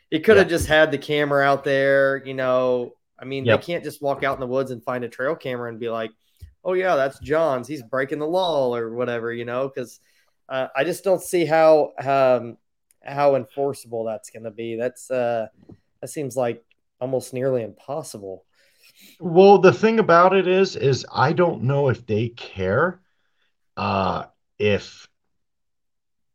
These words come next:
Speaker 2: you are or not, you are using them for hunting or not. If they see a camera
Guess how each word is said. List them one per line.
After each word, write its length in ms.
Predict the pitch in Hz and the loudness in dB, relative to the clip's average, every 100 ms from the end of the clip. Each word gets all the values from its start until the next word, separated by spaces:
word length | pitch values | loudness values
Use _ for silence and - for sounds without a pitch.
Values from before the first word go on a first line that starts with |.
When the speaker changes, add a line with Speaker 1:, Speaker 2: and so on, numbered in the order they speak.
| - | -12
Speaker 2:
you 220 | 92 76 | -8 -2
are 260 | 95 107 92 | 2 4 2
or 40 | |
not, 380 | 82 87 90 - - | 0 -4 -6 -12 -10
you 300 | 110 117 117 | 0 4 6
are 140 | 113 | 6
using 300 | 113 117 123 | 4 4 2
them 60 | 127 | -2
for 120 | 113 | -2
hunting 240 | 110 120 | 0 0
or 60 | 95 | -2
not. 380 | 82 90 143 - | -2 -2 -4 -8
If 100 | - | -8
they 120 | 101 | -6
see 180 | 95 101 | -4 -2
a 60 | 80 | -4
camera 460 | 101 110 160 180 | -4 -4 -4 -6